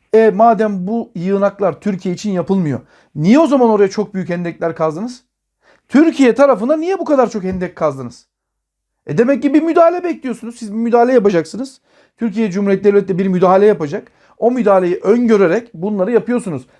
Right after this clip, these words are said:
Tabii bütün bu planlar maalesef, maalesef, üzülerek söylüyorum,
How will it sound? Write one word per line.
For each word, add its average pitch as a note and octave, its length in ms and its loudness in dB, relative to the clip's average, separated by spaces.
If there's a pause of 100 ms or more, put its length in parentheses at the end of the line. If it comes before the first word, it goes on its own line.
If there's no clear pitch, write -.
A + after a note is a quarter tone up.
Tabii G#3+ 240 0
bütün D4 240 0
bu A3+ 100 2
planlar G3 380 2
maalesef, F#3 580 2 (120)
maalesef, D#3+ 580 0 (160)
üzülerek E3 360 -4
söylüyorum, C#3+ 400 -10